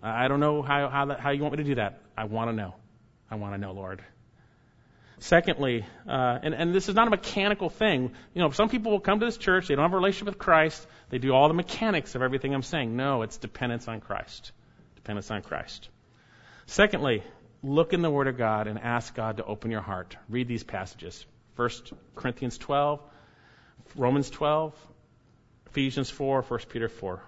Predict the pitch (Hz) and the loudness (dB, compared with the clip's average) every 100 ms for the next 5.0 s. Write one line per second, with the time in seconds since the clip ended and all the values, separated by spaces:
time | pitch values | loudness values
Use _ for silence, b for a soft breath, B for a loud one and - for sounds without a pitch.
0 | - 117 127 123 123 113 104 104 101 107 | -8 -6 -2 -2 0 -2 -4 -6 -6 -6
1 | - 110 104 104 98 92 92 95 - 95 | -6 -8 -6 -6 -8 -10 -10 -12 -10 -8
2 | 92 95 104 101 95 98 - 92 92 73 | -8 -6 -4 -4 -8 -12 -10 -10 -8 -12
3 | 90 85 90 - _ _ b b b b | -12 -12 -12 -16 _ _ b b b b
4 | b b b b b - 180 185 113 | b b b b b 0 4 4 2